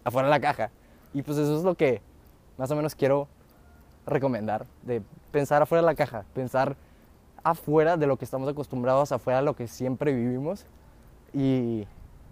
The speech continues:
pues afuera de lo que muchos están privilegiados de tener. Y pues sí,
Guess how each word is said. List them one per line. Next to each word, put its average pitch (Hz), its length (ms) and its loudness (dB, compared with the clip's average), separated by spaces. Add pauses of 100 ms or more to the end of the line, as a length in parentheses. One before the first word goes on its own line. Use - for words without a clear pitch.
(160)
pues 135 160 -4
afuera 123 280 2
de 135 40 2
lo 139 120 0
que 127 100 0
muchos 139 520 -6 (240)
están 113 280 -4
privilegiados 110 520 -4
de 104 60 -10
tener. - 260 -14 (380)
Y - 80 -12
pues 415 140 -2
sí, 453 60 -4